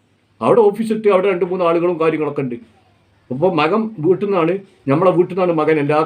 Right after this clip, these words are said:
കാര്യങ്ങളും ലാപ്ടോപ്പിൽ ചെയ്യുന്നത്. പണി എവിടെ? പണി ദുബായിൽ. അപ്പോൾ നിങ്ങൾ ഇത് ക-, ജലീൽ, നിങ്ങൾ ഇത് അന്വേഷിക്ക്, ഇതും കൂടി ഒന്ന് അന്വേഷിക്ക്. പി കെ ഫിറോസിൻ്റെ ബാക്കിൽ ഇങ്ങനെ കൂടുന്നതിൻ്റെ കാരണം, രാഹുൽ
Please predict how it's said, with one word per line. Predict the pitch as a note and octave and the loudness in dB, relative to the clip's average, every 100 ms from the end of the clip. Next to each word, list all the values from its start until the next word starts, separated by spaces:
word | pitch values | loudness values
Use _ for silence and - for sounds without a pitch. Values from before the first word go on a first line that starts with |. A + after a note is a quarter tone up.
| C#3 | 2
കാര്യങ്ങളും | C#3+ C#3+ D#3 C3 | 0 0 0 2
ലാപ്ടോപ്പിൽ | C3 C3+ C3+ C#3 | 2 0 -2 -2
ചെയ്യുന്നത്. | A#2 A#2+ A#2+ - _ _ _ _ _ _ | -2 -2 -6 -12 _ _ _ _ _ _
പണി | D3 F#3+ | 2 4
എവിടെ? | F3 D#3+ D#3 _ D#3+ | 4 0 -2 _ 0
പണി | F#3 F#3 | 2 2
ദുബായിൽ. | F3 F3 F3 - - _ _ _ _ _ _ _ _ D#3+ | 4 2 0 -6 -16 _ _ _ _ _ _ _ _ -4
അപ്പോൾ | - C#3+ F3+ - _ _ D#3+ | 0 0 0 -8 _ _ 2
നിങ്ങൾ | A3+ B3+ C#4 B3+ G#3 | 6 6 6 4 4
ഇത് | A3 - | 0 -2
ക-, | G3+ D3+ | -6 0
ജലീൽ, | F#3 A3 B3+ A#3 | 2 4 4 4
നിങ്ങൾ | A#3 B3+ | 4 2
ഇത് | B3 | 2
അന്വേഷിക്ക്, | A3+ A3+ - A#3 G3 - - _ _ _ D3+ | 0 -2 -4 -4 -4 -6 -14 _ _ _ -4
ഇതും | E3+ A3+ A#3+ | 0 2 4
കൂടി | C#4 C4+ | 6 6
ഒന്ന് | B3+ | 6
അന്വേഷിക്ക്. | A3+ A#3+ A3+ A3+ - - - - _ _ | 4 0 -2 -6 -6 -6 -16 -20 _ _
പി | E3 B3 | 2 4
കെ | C4+ A3 | 4 2
ഫിറോസിൻ്റെ | G#3+ F#3 F#3+ F#3 | 2 0 0 0
ബാക്കിൽ | E3 E3 F#3 | 2 2 0
ഇങ്ങനെ | F3+ D3 | -4 -4
കൂടുന്നതിൻ്റെ | F3 F3 F3+ E3+ | -6 -4 -2 0
കാരണം, | D#3+ D#3+ C#3 A2 - - B2+ | 0 -2 -4 -8 -12 -12 -2
രാഹുൽ | D3+ F#3 F#3+ A3+ | 2 2 2 -2